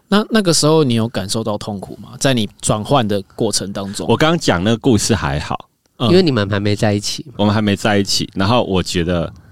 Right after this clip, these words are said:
Speaker 2: 就是我觉得他把自己形容得太过誉了。
Speaker 1: 哦。
Speaker 2: 但是，但是因为我喜欢你，所以你这些过誉的行为跟自恋行为，我都觉得，啊，挺可爱的嘛，就是，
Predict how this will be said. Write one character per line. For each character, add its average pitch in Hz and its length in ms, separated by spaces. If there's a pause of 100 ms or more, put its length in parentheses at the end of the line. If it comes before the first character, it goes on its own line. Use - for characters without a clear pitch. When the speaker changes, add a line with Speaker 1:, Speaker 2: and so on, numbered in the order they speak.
Speaker 2:
就 156 100
是 151 100
我 120 100
觉 - 140
得 101 60
他 135 100
把 - 160
自 - 140
己 107 80
形 82 240
容 82 180
得 80 120
太 92 360 (300)
过 107 280
誉 92 240
了。 - 140 (300)
Speaker 1:
哦。 117 420
Speaker 2:
但 147 160
是， 147 140
但 151 160
是 139 80
因 147 200
为 147 80
我 104 160
喜 101 240
欢 104 240
你， 87 160
所 123 160
以 123 40
你 107 160
这 87 100
些 113 140
过 107 260
誉 98 180
的 76 200
行 80 280
为 73 180
跟 98 180
自 104 180
恋 92 220
行 76 200
为， 73 80
我 76 120
都 113 120
觉 104 120
得， 92 60
啊， 107 220 (280)
挺 117 180
可 98 220
爱 113 160
的 82 80
嘛， 73 180 (180)
就 123 140
是， 120 180